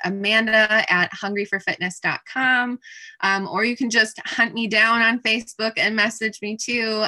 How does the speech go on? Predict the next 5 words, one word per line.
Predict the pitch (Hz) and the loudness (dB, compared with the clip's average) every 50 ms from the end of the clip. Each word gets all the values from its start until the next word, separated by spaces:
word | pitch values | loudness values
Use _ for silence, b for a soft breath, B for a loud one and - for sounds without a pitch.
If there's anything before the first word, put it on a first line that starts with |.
| - - | -2 -2
Amanda | 196 202 202 196 196 202 196 196 196 196 202 | -2 -2 0 0 0 2 2 2 2 2 0
Zaleski | - 185 185 180 180 - - - 170 180 | -4 -4 -4 -4 -4 -6 -6 -6 -6 -2
Detmering. | 190 208 214 - - 220 214 208 208 202 202 208 208 214 B B B B B B B B B - | 0 0 0 0 0 -2 0 0 0 0 -2 -2 -6 -10 B B B B B B B B B -2
Um, | 190 202 202 196 185 180 175 175 175 - - | 0 0 2 0 0 -2 -4 -6 -8 -8 -8
and | 175 202 208 208 | -6 -6 -6 -6